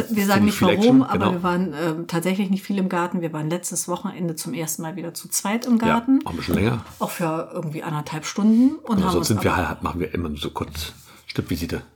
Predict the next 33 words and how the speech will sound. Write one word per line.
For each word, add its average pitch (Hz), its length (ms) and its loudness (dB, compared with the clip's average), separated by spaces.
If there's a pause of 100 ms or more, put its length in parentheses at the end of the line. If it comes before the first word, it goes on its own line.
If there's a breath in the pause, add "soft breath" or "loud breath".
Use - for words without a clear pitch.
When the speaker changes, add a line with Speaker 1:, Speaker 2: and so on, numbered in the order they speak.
(100)
Speaker 2:
Ja, 165 400 -2
und, 185 380 -2
ähm, 156 400 -2
da 156 120 -4
haben 185 120 2
wir 214 40 0
uns 190 120 -6
dann 175 200 -2
kurz 180 300 -4
aufgeteilt. 208 580 -2
Du 180 80 -2
hast 165 200 -6
hinten 302 320 -2
ein 233 40 6
bisschen 240 280 2
gewühlt 208 520 0
in 185 160 -8
der, 175 420 -4
äh, - 40 -10 (120)
ursprünglichen 226 520 2
Parzelle 180 440 -4
und 147 120 -6
ich - 160 -10
war 165 80 -6
vorne 233 300 2
unterwegs. 202 720 -4
Speaker 1:
Genau, 87 240 0
was - 160 0
habe 107 100 0
ich - 80 -6
hinten 87 140 -2
gemacht? 120 300 0
Also 95 320 2